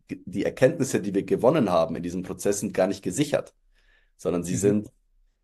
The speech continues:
Speaker 1: teilweise so weit auseinander, dass man sagen muss, „Hey, das hat, äh, das, da kann ich auch würfeln“, ne?
Speaker 2: Mhm. Ja, ja, ja, stimmt. Ja.
Speaker 1: Das ist eine interessante Situation, in der wir insgesamt drin sind, finde ich, weil wir merken, dass ein altes System vergeht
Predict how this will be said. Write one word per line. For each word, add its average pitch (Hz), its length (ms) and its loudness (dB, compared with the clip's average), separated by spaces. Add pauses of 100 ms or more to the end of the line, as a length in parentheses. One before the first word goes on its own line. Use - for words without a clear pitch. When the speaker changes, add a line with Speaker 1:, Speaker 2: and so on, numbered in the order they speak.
Speaker 1:
teilweise 110 340 6
so 120 180 4
weit 123 140 8
auseinander, 113 560 4
dass 110 140 2
man 110 120 -2
sagen 107 280 2
muss, 107 200 -6
„Hey, 107 340 -2 (300)
das - 180 -4
hat, - 380 -4
äh, 85 440 0 (360)
das, - 460 -6
da 92 120 -2
kann 107 200 0
ich 104 120 0
auch 101 200 0
würfeln“, 95 400 2 (120)
ne? 104 180 -6
Speaker 2:
Mhm. 143 560 2
Ja, 151 120 4
ja, 175 160 2
ja, 156 240 -2
stimmt. - 380 -2 (140)
Ja. 143 220 -4 (180)
Speaker 1:
Das - 140 -16
ist - 120 -6
eine 117 80 6
interessante 135 360 6
Situation, 139 460 4
in 123 100 4
der 113 120 4
wir 110 80 4
insgesamt 110 460 -2
drin 123 120 2
sind, 101 180 -6
finde 90 280 0
ich, 110 200 -4
weil 101 140 6
wir 107 60 0
merken, 120 300 4
dass 117 120 -2
ein - 220 -4
altes 160 380 4
System 127 540 -2
vergeht - 760 -4